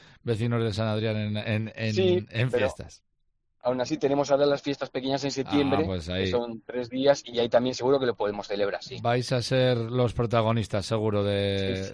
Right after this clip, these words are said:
Speaker 2: sí.
Speaker 1: de las fiestas. Pues,
Speaker 2: Seguro.
Speaker 1: eh, Toño Sadaba, que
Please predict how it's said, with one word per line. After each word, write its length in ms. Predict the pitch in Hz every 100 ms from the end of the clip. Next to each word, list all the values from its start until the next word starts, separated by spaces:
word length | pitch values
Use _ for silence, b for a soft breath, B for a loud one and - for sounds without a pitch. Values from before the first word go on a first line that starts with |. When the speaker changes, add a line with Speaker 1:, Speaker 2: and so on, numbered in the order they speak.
| 107
Speaker 2:
sí. 20 |
Speaker 1:
de 160 | 104 104
las 180 | 101
fiestas. 460 | - 107 - 95 - B B B -
Pues, 300 | 131 127 113
Speaker 2:
Seguro. 300 | - 127 127
Speaker 1:
eh, 760 | 123 123 123 120 120 117 117 113 - -
Toño 280 | 160 165 143
Sadaba, 480 | 151 135 117 98 -
que 800 | - 120 117 113 113 110 110 107